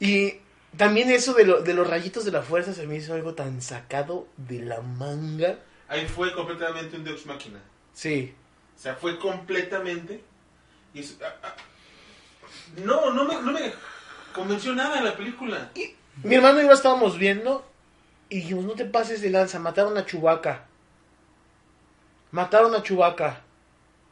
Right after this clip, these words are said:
Speaker 1: Y estuvo bien forzado cómo lo revivieron.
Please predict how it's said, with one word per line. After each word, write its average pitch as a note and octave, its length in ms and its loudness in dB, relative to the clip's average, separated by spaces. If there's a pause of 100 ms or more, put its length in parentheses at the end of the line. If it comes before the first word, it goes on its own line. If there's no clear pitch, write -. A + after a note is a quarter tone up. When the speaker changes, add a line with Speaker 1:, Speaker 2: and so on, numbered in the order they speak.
(760)
Speaker 1:
Y G3 100 2
estuvo A#3 340 0
bien B3 260 -2
forzado A#3+ 680 2 (440)
cómo A3 260 4
lo G#3 140 8
revivieron. D3+ 640 0